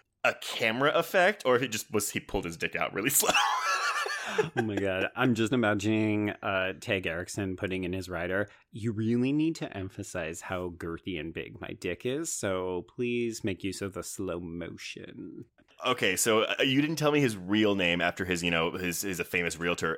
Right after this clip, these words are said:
Speaker 1: Everyone, in case you don't know who this man is, his name is Frederick Eklund, and he is
Speaker 2: Mm-hmm.
Speaker 1: a real estate broker, Bravo reality T V star, an
Speaker 2: Mm-hmm.
Speaker 1: author of The Cell.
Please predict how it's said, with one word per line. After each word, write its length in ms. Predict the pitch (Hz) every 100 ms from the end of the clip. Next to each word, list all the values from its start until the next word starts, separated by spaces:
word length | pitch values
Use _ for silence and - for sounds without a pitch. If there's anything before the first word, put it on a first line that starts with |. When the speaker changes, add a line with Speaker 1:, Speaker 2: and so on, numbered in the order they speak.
| -
Speaker 1:
Everyone, 280 | 110 110
in 40 | 107 - - -
case 180 | 135
you 0 |
don't 80 | 139
know 100 | 127
who 60 | 120
this 80 | 110
man 200 | 123 131
is, 180 | 135 131
his 100 | 113
name 140 | 120
is 100 | 120
Frederick 600 | - - 113 135 156 151 -
Eklund, 580 | 110 - 104 76 76 - -
and 240 | 92 87
he 360 | 87 98 98 98
is 100 | 107
Speaker 2:
Mm-hmm. 80 | 123
Speaker 1:
a 300 | 87 85 - - - _ - 110 107
real 160 | 120 185
estate 300 | - 220 214
broker, 360 | 202 202 196
Bravo 300 | 175 127 139
reality 420 | 165 156 147 147 143
T 180 | 147
V 120 | 120 120
star, 520 | - 113 110 110 -
an 80 | 110
Speaker 2:
Mm-hmm. 320 | 107 104 87
Speaker 1:
author 340 | 104 117 139 123
of 320 | 113 110 104
The 240 | 98 92 92
Cell. 720 | - - - 85 73 71 -